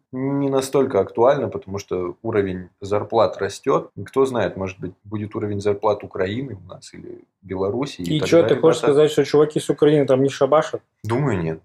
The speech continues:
Speaker 2: Шабашат вовсю.
Speaker 1: Ну, шабашат, ну, совсем не так, как мы. Они там максимум, наверное. Ну, ладно, ребята, я напишу вам одну функцию, и вы за это заплатите мне семьсот долларов. Я потрачу на это два часа своего времени максимум. Всё, я больше себе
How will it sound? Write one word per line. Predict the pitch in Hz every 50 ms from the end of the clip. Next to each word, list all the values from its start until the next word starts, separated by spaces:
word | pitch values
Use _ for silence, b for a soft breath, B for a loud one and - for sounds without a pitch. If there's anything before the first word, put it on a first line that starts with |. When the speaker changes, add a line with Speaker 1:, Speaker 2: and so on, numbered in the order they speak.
| _
Speaker 2:
Шабашат | _ - - 170 175 185 196 240 233 - 202 175 -
вовсю. | 170 175 175 170
Speaker 1:
Ну, | 180
шабашат, | 175 180 190 202 196 196 180 165 165 151
ну, | 151 147
совсем | 143 - 160 156 - - - - - - 147 127 110
не | 104 101 98
так, | - - 110 107 107 -
как | - 90 -
мы. | 90 85 85
Они | 87 - 113
там | 117 117 107 98
максимум, | 101 117 131 - - - - 107 98 92 92 90
наверное. | 92 90 90 92 92 90 95 95
Ну, | 110 123 131
ладно, | 143 156 139 131 120
ребята, | 107 117 117 120 120 117 113
я | 107
напишу | 107 117 113 - - - - 151
вам | 135 120 107 107
одну | 104 104 107 113 104
функцию, | - - - 143 151 151 151 - - - 92 87 90
и |
вы | 90 92 98
за | 87 101
это | 104 104 101 - 87
заплатите | 85 90 85 101 104 104 101 - - - 85
мне | 85 85 85 82 - _
семьсот | - - - - - 107 101 98 - - 107 95 98
долларов. | 98 123 127 139 123 101 98 - -
Я | 95 98 98
потрачу | 98 101 101 98 101 104 101 - -
на | 95
это | 92 87 - -
два | 85 82 87 98 104 104
часа | 101 101 - - - 90
своего | - - 90 87 87 87 87
времени | 87 95 107 120 120 110 92 85
максимум. | 85 82 85 90 101 98 - - - 85 85 82 82
Всё, | - - - 87 85
я | 82 80
больше | 82 82 78 80 - - -
себе | - 80